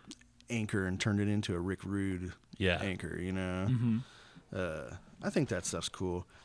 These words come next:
Speaker 1: But I, I mean, I did a, a Great Muta portrait about six months ago. That's, I
Speaker 3: That one's really, yeah,
Speaker 1: Yeah.
Speaker 3: I, I, that one
Speaker 1: That's
Speaker 3: was
Speaker 1: pretty
Speaker 3: really
Speaker 1: cool. I
Speaker 3: badass.
Speaker 1: like that one. I like that one, and, uh,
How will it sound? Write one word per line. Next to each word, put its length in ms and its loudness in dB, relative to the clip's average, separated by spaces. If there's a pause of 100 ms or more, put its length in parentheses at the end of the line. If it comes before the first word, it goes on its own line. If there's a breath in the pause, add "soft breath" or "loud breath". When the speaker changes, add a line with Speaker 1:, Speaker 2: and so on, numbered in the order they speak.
(120)
Speaker 1:
But 140 6
I, 200 6
I 60 8
mean, 300 8 (280)
I 100 0
did 160 6
a, 340 6 (420)
a 140 4
Great 240 4
Muta 180 2
portrait 580 0
about 240 -6
six 240 -4
months 240 -4
ago. 200 -8
That's, 180 -8 (460)
I 140 -6 (340)
Speaker 3:
That 280 12
one's 220 8
really, 220 8
yeah, 200 12
Speaker 1:
Yeah. 220 10
Speaker 3:
I, 80 12
I, 60 8
that 240 10
one 80 12
Speaker 1:
That's 140 12
Speaker 3:
was 60 4
Speaker 1:
pretty 220 12
Speaker 3:
really 0 -
Speaker 1:
cool. 240 10
I 100 12
Speaker 3:
badass. 40 12
Speaker 1:
like 220 8
that 200 2
one. 220 0 (440 loud breath)
I 100 8
like 180 12
that 240 10
one, 160 6
and, 240 4
uh, 400 2